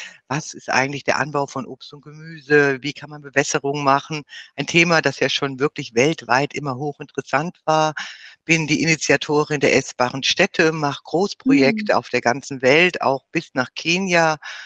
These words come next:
Speaker 1: mache da Projekte für Frauen, die durch Selbstversorgergärten dann ein eigenes Einkommen machen können in ihren Townships,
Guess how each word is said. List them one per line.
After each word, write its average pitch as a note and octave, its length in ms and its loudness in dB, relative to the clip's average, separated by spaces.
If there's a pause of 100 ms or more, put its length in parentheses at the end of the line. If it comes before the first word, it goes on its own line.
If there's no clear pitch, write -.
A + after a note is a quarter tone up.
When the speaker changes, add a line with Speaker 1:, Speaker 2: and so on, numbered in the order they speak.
(180)
Speaker 1:
mache C#3+ 220 -4
da C#3+ 100 0
Projekte C3 600 -2
für - 140 -10
Frauen, F3 720 -4
die C#3 360 -8
durch B2+ 220 -20
Selbstversorgergärten C#3 1080 0
dann B2+ 180 2 (340)
ein B2 160 0
eigenes B2 420 -4
Einkommen D#3+ 640 -2
machen D#3 300 -2
können D3+ 300 0
in B2 140 -4
ihren C#3+ 180 0
Townships, C3+ 840 0